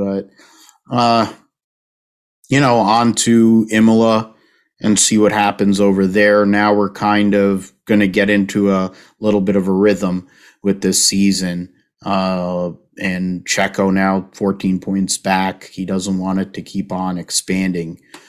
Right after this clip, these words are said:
Um, he's gonna have to respond here over these next two races, which, of course,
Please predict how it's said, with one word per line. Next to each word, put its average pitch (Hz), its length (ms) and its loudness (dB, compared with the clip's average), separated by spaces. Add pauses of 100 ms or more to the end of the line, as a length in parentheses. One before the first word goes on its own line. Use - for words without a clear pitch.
(200)
Um, 90 340 -6
he's 92 200 -4
gonna 95 180 -4
have 87 200 -2
to 90 80 -8
respond 90 560 -2
here 90 360 -4
over 92 220 -6
these 90 440 -10
next 95 380 -4
two 107 220 0
races, 90 540 -2
which, 85 160 -14
of - 120 -18
course, - 400 -12